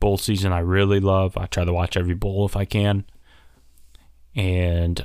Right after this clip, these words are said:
I still follow Penn State through and through. I love following their recruiting. And I'll follow other top programs as well in their recruiting and top recruits. And I'll try to watch maybe a few top high school games if they're on E S P N.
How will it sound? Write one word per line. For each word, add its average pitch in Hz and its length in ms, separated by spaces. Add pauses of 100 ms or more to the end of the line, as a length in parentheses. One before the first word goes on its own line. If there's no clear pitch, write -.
I 90 180
still 110 340
follow 95 520
Penn 101 260
State 104 340
through 101 240
and 95 100
through. 101 420 (100)
I 95 80
love 92 260
following 92 320
their 92 140
recruiting. 98 560 (1120)
And 107 260
I'll 107 100
follow 98 560
other 98 280
top 95 260
programs 95 440
as 90 120
well 95 240
in 95 60
their 95 100
recruiting 98 420
and 87 100
top 92 280
recruits. - 600 (180)
And 87 360
I'll 90 140
try 98 180
to 92 80
watch 87 400
maybe 95 320
a 87 60
few 98 320 (120)
top 87 280
high 98 160
school 90 280
games 90 380
if 92 120
they're 92 120
on 90 140
E 92 120
S 87 140
P - 160
N. 90 280